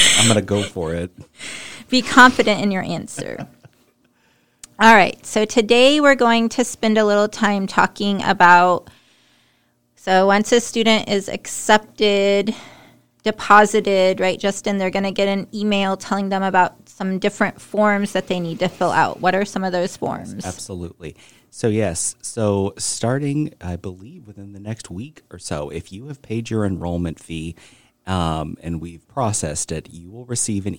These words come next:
Speaker 1: email from Doctor Christine Tracy, and it will say, "Welcome. We're glad that you've chosen us. You are officially on your way to becoming a Q U Hawk."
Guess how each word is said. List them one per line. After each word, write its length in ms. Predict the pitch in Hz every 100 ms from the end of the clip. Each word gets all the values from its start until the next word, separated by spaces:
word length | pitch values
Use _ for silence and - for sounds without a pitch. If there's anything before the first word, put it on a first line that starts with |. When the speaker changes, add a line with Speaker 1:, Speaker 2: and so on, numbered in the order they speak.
| -
Speaker 1:
email 280 | 85 87 87
from 160 | 90
Doctor 280 | 85 80 87
Christine 400 | - 87 - 113
Tracy, 520 | - 98 95 101 117 - - _ _ _
and 360 | 98 95 90 90
it 220 | 101 -
will 80 | 107
say, 180 | 131
"Welcome. 600 | 143 180 240 147 107 90 -
We're 140 | 135
glad 320 | 139 143 156
that 80 | 151
you've 220 | - 135
chosen 360 | - 135 131 139
us. 300 | 135 131 -
You 180 | 120 131
are 200 | 113 98
officially 500 | - 120 - 117 113
on 160 | 104
your 80 | 104
way 140 | 107 104
to 80 |
becoming 360 | 98 - 98 95
a 60 | 87
Q 180 | -
U 200 | 95 92
Hawk." 420 | - 127 160 196